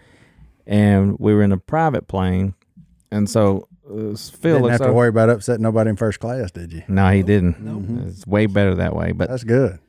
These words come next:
Speaker 1: Phil says, he calls me Mac. He's like, "All right, Mac, hand me, hand me them earphones, son. Let's see what you got going here."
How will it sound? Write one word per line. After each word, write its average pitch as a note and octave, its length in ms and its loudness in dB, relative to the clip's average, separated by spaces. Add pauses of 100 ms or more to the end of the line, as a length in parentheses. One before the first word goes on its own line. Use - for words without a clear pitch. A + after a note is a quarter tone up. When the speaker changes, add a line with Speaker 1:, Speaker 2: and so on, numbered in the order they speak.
(160)
Speaker 1:
Phil B2 220 0
says, G2+ 460 -2
he G#2+ 100 -4
calls G#2 300 0
me F#2 80 0
Mac. G2+ 340 2
He's F#2 140 -6
like, F#2 180 -4
"All F#2 60 -18 (140)
right, F#2+ 120 2
Mac, F#2+ 240 0 (500)
hand A2+ 120 2
me, A#2 100 4
hand B2 220 2
me B2 60 2
them G#2+ 180 2
earphones, E2 380 -4
son. D#2+ 240 -6 (460)
Let's G#2 120 -10
see B2+ 100 -2
what G2+ 160 -4
you G2 60 -8
got F#2 220 0
going E2+ 260 0
here." E2+ 240 0